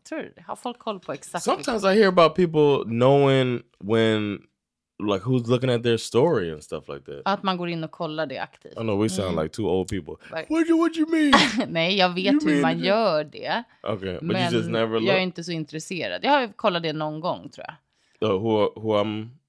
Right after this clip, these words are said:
Speaker 1: Nej, vem, alltså vilka som har kollat
Speaker 2: Who
Speaker 1: på
Speaker 2: looked
Speaker 1: min
Speaker 2: at your
Speaker 1: story.
Speaker 2: story?
Speaker 1: Ja.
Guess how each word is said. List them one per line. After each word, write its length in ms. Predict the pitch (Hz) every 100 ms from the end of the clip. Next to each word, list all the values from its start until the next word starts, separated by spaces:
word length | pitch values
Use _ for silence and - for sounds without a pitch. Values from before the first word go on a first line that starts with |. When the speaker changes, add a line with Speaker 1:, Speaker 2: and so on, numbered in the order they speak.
| _ -
Speaker 1:
Nej, 340 | 190 180 110
vem, 300 | - 180 170 -
alltså 180 | 175
vilka 200 | 160 160
som 80 | 156
har 60 | 147
kollat 300 | - 156 151
Speaker 2:
Who 40 |
Speaker 1:
på 40 | 135
Speaker 2:
looked 180 | 131 196
Speaker 1:
min 80 |
Speaker 2:
at 120 | 101 104
your 220 | 156 131
Speaker 1:
story. 100 | -
Speaker 2:
story? 160 | 80 147
Speaker 1:
Ja. 280 | 175 170